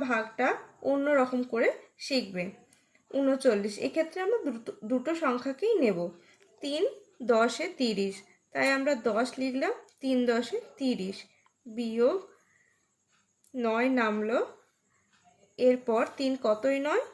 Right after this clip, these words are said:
নামতা ঘষলেই তোমরা পাবে, তিন তিরিকে নয়, তাহলে তিন তিরিকে নয়,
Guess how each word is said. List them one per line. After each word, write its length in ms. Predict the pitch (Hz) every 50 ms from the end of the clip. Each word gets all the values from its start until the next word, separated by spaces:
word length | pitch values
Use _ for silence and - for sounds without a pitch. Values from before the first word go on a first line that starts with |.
| - - - _ _ -
নামতা 280 | 226 220 220 226 233 254 254
ঘষলেই 340 | 269 285 269 277 285 302 311 311
তোমরা 200 | 285 262 262 269 262 262
পাবে, 220 | 240 226 220 262 370 494 - - -
তিন 120 | - 262 269 269 254
তিরিকে 380 | 262 240 233 233 226 226 254 240 226 202
নয়, 160 | 175 165 190 - - - _ _ _ _ - - _ _ _ _
তাহলে 220 | _ - 233 233 240 233 254
তিন 120 | 233 226 233 233
তিরিকে 360 | 247 240 247 254 247 - 294 285 269 254 233
নয়, 200 | 214 233 277